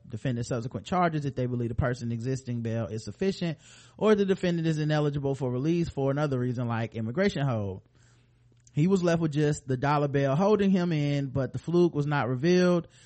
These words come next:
to the Algerian native until several months later. Shit. He blames his previous attorney. I would too. The nigga didn't even know.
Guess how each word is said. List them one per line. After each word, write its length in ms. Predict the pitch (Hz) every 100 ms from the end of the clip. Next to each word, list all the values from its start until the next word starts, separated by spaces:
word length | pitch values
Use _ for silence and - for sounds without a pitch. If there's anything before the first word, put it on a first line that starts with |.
| -
to 100 | -
the 80 | 147
Algerian 720 | 123 135 131 135 190 196 190
native 300 | 180 156 151
until 480 | 143 131 143 131 123
several 440 | 131 - 151 165 160
months 320 | 151 143 135
later. 420 | 117 107 98 110 _ _ _ _ _ _ _ _ _ _ _ _ _
Shit. 680 | - - 117 95 - - - _ _ _ _ _ _ _ _ _
He 100 | - 160
blames 300 | 180 190 180
his 100 | 156
previous 400 | - 190 180 160
attorney. 580 | 147 185 180 147 143 151 - - 98
I 100 | 120
would 280 | 147 160 151
too. 180 | 185 139
The 80 | 143
nigga 160 | 139
didn't 220 | 131 139
even 200 | 139 123
know. 300 | 110 131 151